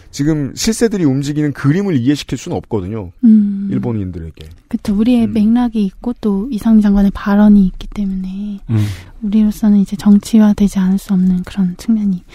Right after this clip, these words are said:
Speaker 2: 있는 거죠. 근데 뭐 둘이 좀 그렇게 다르지만 뭐 들어서 아시겠지만 이제 이 사고의 본질 그리고
Speaker 1: 음.
Speaker 2: 해결 방안이라는 것은 상당 부분 또 공유하는 측면도 있지 않은가.
Speaker 1: 그럼요.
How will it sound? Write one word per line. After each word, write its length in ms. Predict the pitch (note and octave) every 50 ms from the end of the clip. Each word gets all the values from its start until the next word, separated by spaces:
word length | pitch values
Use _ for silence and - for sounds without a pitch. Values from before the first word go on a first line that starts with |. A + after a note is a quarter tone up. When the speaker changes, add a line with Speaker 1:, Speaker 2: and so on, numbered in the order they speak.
| - - - - - - - G3
Speaker 2:
있는 200 | G3 G3+ G#3+ G3+
거죠. 420 | - - - - G3 F#3 A3 C4+ - -
근데 140 | - A3+ G#3+
뭐 160 | G3+ G3 G3 - - - - - - - - -
둘이 320 | - - A#3+ A#3 C4+ C4 B3+
좀 200 | - - C4 B3
그렇게 320 | - - A3 A3 - - A3
다르지만 800 | - - - G#3 A3 A#3 - - G#3+ G#3 A#3 C4+ C#4 A#3 F#3+ F#3 -
뭐 240 | - G3 F#3 F#3 F#3 -
들어서 500 | - G3+ G#3 G#3+ G#3+ G3+ - G#3 G3 F#3+
아시겠지만 760 | F#3 F3+ F3+ - - - G3+ - - - G3+ G3 G#3+ B3+ D4 - - -
이제 440 | - - - G#3 F#3+ F#3+ F#3+ G3 - - _ _ _
이 100 | A3 A3
사고의 480 | G#3 - - D#4+ D#4+ - D#4+ D#4 C#4+ C4
본질 500 | - - G#3 G#3+ A3 A3 - A3+ G3 - _ _ _ _ _ -
그리고 320 | - - - - - G3+
Speaker 1:
음. 320 | G3 F#3+ F#3+ F#3+ G#3 A#3+ C4 -
Speaker 2:
해결 320 | - C#4+ C#4+ - D#4+ D4
방안이라는 640 | - - A3 G#3 G#3 G#3+ G#3 G3+ G3+ G3+ G3+ G3 F#3+
것은 240 | G3 G#3 - - A3+
상당 380 | G#3 - C#4+ D4 D4 D#4+ C#4 C4
부분 420 | - G#3+ - - G#3+ G#3+ G3+ G3+ - -
또 80 | -
공유하는 580 | - - - G#3+ G#3+ A3+ A#3 A3+ A3 G#3+ G#3 G#3
측면도 480 | - - C4 C4 C#4 C4+ B3+ - G#3+ G3+ - _ _ - - - - - - - _ _
있지 280 | - - _ _ - - -
않은가. 40 |
Speaker 1:
그럼요. 540 | - C3 D#3 - D3 C#3 C#3+ C#3+ G3 G3 G#3+